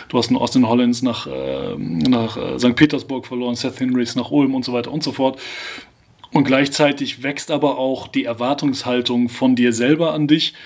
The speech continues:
aber auch, ne, das, du stehst halt unterm, unterm Spotlight.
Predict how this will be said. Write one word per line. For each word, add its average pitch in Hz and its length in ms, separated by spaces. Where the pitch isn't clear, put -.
aber 127 320
auch, 135 380
ne, 131 240
das, 120 220
du 139 120
stehst - 320
halt 131 360
unterm, 131 320
unterm 123 240
Spotlight. 123 580